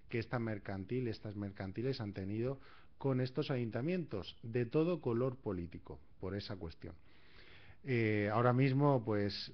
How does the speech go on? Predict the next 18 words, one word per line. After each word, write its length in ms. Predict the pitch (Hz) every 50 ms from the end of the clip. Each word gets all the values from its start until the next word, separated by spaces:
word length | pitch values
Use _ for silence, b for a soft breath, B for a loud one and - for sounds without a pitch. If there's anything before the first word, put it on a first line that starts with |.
| -
todos 300 | - 117 113 117 113 110
sabemos 360 | - 117 117 120 120 117 107 -
cuál 200 | - 117 110 110
es 80 | 107
la 100 | 110 107
situación, 760 | - - 113 107 120 117 113 - 156 160 165 165 165 165 160 -
el 80 | 123 110
problema 440 | - - 104 104 107 110 107 107 104
que 100 | 110 104
existe 580 | 101 - 110 101 - - 110 107 104 104 104
con 140 | 104 107 104
la 80 | 104 104
basura, 640 | 104 104 - - 156 160 151 160 156 156 156 151 -
eh, 240 | 117 110 107 104 104
generalizado, 1040 | - - 120 113 110 107 110 110 110 110 107 104 - - 147 151 147 143 151 151 135
que 80 | -
estamos 380 | 104 104 - 120 110 107 104 98
llevando, 500 | 101 101 104 104 101 101 101 101 101 101